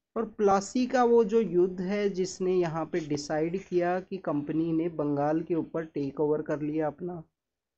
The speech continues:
उसके बाद में से, सेवनटीन सिक्सटी फ़ाइव के समय Battle of बक्सर लड़ी जाती है। बक्सर के अंदर जो अवध है, बंगाल है,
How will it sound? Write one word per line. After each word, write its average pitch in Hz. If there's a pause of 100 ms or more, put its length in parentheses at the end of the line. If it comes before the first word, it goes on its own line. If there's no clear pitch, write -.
(120)
उसके 233
बाद 214
में 220 (340)
से, 170
सेवनटीन 196
सिक्सटी 220
फ़ाइव 196
के 220
समय 214
Battle 170
of 190
बक्सर 151
लड़ी 170
जाती 170
है। 165 (180)
बक्सर 180
के 185
अंदर 180 (340)
जो 160
अवध 165
है, 165 (240)
बंगाल 160
है, -